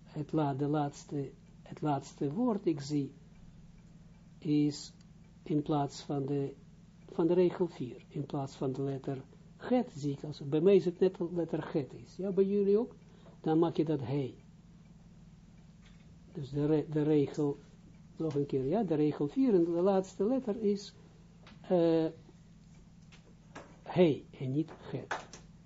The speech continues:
Ik heb net ingezien. Vijf. Goed opletten wat die nu Rabbi Shimon zegt. Wij weten wat Rab-, wat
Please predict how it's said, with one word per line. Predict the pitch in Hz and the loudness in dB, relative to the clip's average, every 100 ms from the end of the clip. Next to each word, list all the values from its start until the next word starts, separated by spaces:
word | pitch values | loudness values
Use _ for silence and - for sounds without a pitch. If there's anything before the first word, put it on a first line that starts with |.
| - - - - - - - - - - - - | -20 -20 -20 -20 -20 -20 -20 -20 -20 -20 -20 -20
Ik | - | -16
heb | - 110 | -14 -6
net | 139 - - - | -6 -6 -16 -14
ingezien. | - - - - - - - - - - - | -12 -12 -16 -20 -20 -20 -20 -20 -20 -20 -20
Vijf. | - 165 - - - - - | -2 -2 -2 -14 -20 -20 -10
Goed | - 247 214 | -4 -2 0
opletten | 196 175 151 139 | 0 -2 -2 -2
wat | 139 | -2
die | 139 | 0
nu | 151 175 196 - | 4 4 2 -4
Rabbi | 151 175 165 | -2 -2 -2
Shimon | - 185 165 165 | -2 0 0 0
zegt. | - 151 - - - - - - - - - - - - - - - - - - - - - - - - - - - | -4 -8 -8 -14 -20 -20 -20 -20 -20 -20 -20 -20 -20 -20 -20 -20 -20 -20 -20 -20 -20 -20 -20 -20 -20 -20 -20 -20 -6
Wij | 156 156 | 4 6
weten | 151 143 143 | 6 4 2
wat | 135 | 2
Rab-, | 139 135 131 | 0 -2 -2
wat | 156 135 - | -4 -6 -6